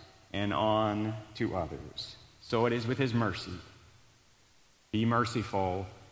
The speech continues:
as your heavenly Father is merciful. So it is with his grace. So it is with his giving. So it is with his service to us.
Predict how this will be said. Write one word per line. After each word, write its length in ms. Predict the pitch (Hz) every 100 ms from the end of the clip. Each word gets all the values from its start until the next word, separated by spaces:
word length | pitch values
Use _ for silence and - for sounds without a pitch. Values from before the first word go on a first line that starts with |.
| -
as 180 | - 101
your 100 | 104
heavenly 340 | 95 95 107
Father 540 | 113 95 82 80 82 78 - - - -
is 380 | 90 87 82 - - - -
merciful. 720 | 90 82 - 87 76 73 82 - -
So 220 | - 123
it 60 | 117
is 140 | 127
with 120 | 123
his 160 | 117 120
grace. 760 | 98 117 82 - - - - - - - -
So 220 | - 123
it 80 | 123
is 180 | 127 117
with 140 | 120
his 260 | 143 135 110
giving. 560 | 104 117 92 85 82 - - -
So 260 | - 120 123
it 60 |
is 160 | 123 110
with 140 | 123
his 140 | 131 120
service 540 | - 147 131 110 107
to 200 | - 110
us. 380 | 98 - - -